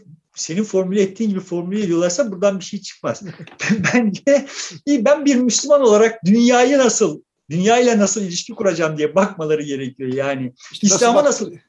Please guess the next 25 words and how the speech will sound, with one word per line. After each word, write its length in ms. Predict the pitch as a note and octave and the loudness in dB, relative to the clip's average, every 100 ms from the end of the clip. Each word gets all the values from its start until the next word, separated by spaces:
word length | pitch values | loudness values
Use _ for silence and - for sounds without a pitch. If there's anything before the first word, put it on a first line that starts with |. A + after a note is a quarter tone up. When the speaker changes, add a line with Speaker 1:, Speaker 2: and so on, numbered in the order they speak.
| - | -4
Speaker 1:
durmadan, 460 | E4+ F#4+ F4 A3 - _ _ _ - | -2 0 -2 -4 -10 _ _ _ -6
Speaker 2:
nasıl 160 | F3 F#4 | -2 2
Speaker 1:
durmadan 160 | - | 4
Speaker 2:
çalış-, 160 | A#3 G3+ | 4 2
Speaker 1:
İslam'a 320 | - A#3 C#4+ | 2 2 4
bakmak 340 | A#3 A3+ D#4 D4+ | 2 -2 -6 -14
yani. 240 | A#3 - A#2 _ _ _ _ _ _ - | -12 -12 -16 _ _ _ _ _ _ -4
Speaker 2:
nasıl 220 | F3 G3+ | -4 -2
çalıştıklarını 680 | G#3 F#3 - E3+ G3 G3 G3+ | 0 -2 -4 -6 -4 -2 -4
bilmiyorum 340 | G3 D#3 C#3 | -2 0 0
ama 220 | F3+ E3+ | 0 -2
bir 60 | C#3+ | -4
çalışma 600 | - F#3 E3+ E3 F3 F#3 | -4 -4 -4 -2 -2 -2
yürüyormuş 640 | F#3 F3 D#3+ E3+ B2+ B2 | -2 0 2 0 0 -4
orada. 340 | D#3 A#2+ C3+ - - _ _ _ _ _ _ - _ _ _ _ | -6 -6 -10 -14 -20 _ _ _ _ _ _ -20 _ _ _ _
Speaker 1:
Mutlaka 560 | F4 F#4 C#4+ A3 D#3+ D3+ | -14 -8 -4 -2 0 2
vardır 300 | D3+ C3 C3+ | 2 0 -6
canım. 180 | C3+ D#4+ | -10 -12
Speaker 2:
Evet. 100 | - | -8
Speaker 1:
Sağda 300 | G3 F3 D3+ | -6 -4 -6
solda 340 | D#3+ C#3+ F3+ | -8 -12 -14
birçok 220 | - D#3 | -14 -14
Speaker 2:
Evet. 100 | C3 | -12
Speaker 1:
şey 160 | D#3 G3 | -10 -6
vardır. 480 | F#3+ A#2+ A#3+ - | -6 -6 -10 -20